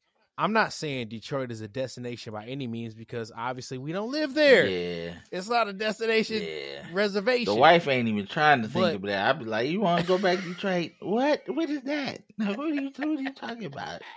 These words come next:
Speaker 2: Yeah. Ain't no destination.
Speaker 1: It's not a destination place, but the fact that we are getting people that want to come here lets me know that my coach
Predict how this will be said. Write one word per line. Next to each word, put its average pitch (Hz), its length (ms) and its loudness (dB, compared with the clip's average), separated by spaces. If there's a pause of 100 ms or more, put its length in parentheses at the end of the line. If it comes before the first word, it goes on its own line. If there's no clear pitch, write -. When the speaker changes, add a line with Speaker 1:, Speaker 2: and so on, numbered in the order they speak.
Speaker 2:
Yeah. 92 420 -8 (260)
Ain't 143 160 -2
no 143 80 0
destination. 104 680 -8 (1300)
Speaker 1:
It's 156 180 -10
not 196 180 -4
a 175 40 -6
destination 151 640 -4
place, 123 220 -8
but 107 140 -14
the 110 80 -16
fact 156 380 -6
that 107 320 -8 (380)
we 139 220 -6
are 143 80 -4
getting 120 340 -8
people 113 440 -16
that 104 340 -14 (100)
want 123 300 -10
to - 80 -16
come 127 300 -12
here 101 340 -18 (420)
lets 147 360 -10
me 160 120 -10
know 117 260 -8
that 104 300 -12
my 107 280 -12
coach - 580 -14